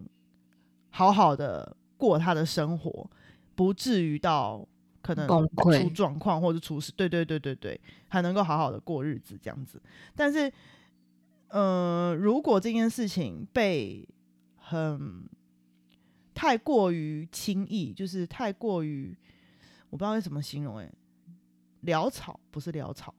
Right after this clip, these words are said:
Speaker 1: 随便。诶，有一个比较高级的形容词叫做
Speaker 2: <laughs> 你刚刚讲的都很奇怪。
Speaker 1: <laughs> 对。
Speaker 2: 你到底想讲什么？
Speaker 1: 轻-，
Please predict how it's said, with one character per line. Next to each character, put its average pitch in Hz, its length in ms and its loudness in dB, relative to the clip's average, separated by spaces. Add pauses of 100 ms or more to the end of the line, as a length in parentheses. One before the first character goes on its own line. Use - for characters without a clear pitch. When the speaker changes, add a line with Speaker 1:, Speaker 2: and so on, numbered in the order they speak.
(140)
Speaker 1:
随 160 280 -2
便。 262 240 -2 (960)
诶， 214 140 -4
有 170 160 0
一 170 40 -2
个 190 160 2
比 - 100 -12
较 185 120 -4
高 196 220 -2
级 151 160 -8
的 143 100 -2
形 143 200 -6
容 139 180 -8
词 - 220 -18
叫 214 100 8
做 - 100 6 (500)
Speaker 2:
<laughs> 269 60 8 (180)
你 175 100 8
刚 214 260 8
刚 214 320 6
讲 139 260 6
的 143 220 4
都 185 300 6 (160)
很 160 220 2
奇 165 320 0
怪。 - 180 -4
Speaker 1:
<laughs> - 840 -6
对。 - 880 2
Speaker 2:
你 220 120 0
到 262 180 10
底 214 80 10
想 185 180 10
讲 170 140 8
什 175 60 8
么？ 180 60 8
Speaker 1:
轻-， 165 200 2